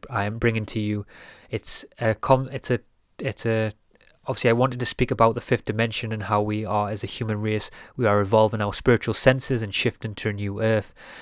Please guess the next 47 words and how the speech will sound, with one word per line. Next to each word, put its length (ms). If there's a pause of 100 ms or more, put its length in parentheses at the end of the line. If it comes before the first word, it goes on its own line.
(120)
And 100
through 220
that 200
process, 500
I 100
spoke 340
about 280
some 180
of 60
the 100
experiences 680
that 120
I 140
have 160
been 160
having 380
through 260
this 240 (260)
sort 180
of 60
five 400
D 240
transition 560
from 180
the 80
three 280
D. 260 (360)
So 120
I 60
know 180
you're 140
going 160
to 80
love 200
this. 220
And 80
I 60
just 180
also 260
wanted 200
to 80
mention 360
as 140
well 220
that 180
the 60
feedback 640